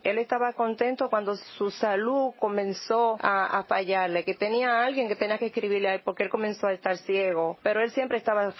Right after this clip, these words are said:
feliz. Él tenía piedras, habían cosas en su camino, habían, habían cosas malas que lo, que lo apartaban, pero él siempre estaba contento, porque él sabía quién era su Dios.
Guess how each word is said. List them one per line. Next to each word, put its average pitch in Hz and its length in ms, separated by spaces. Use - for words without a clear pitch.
feliz. 185 440
Él 220 180
tenía 254 520
piedras, 233 640
habían 240 360
cosas 262 420
en 214 100
su 214 120
camino, 208 540
habían, 208 640
habían 233 560
cosas 240 440
malas 214 480
que 208 120
lo, 190 200
que 196 120
lo 190 100
apartaban, 202 640
pero 196 160
él 196 80
siempre 247 480
estaba 202 300
contento, 180 920
porque 220 300
él 233 120
sabía 233 760
quién 226 220
era 196 180
su 175 180
Dios. 180 520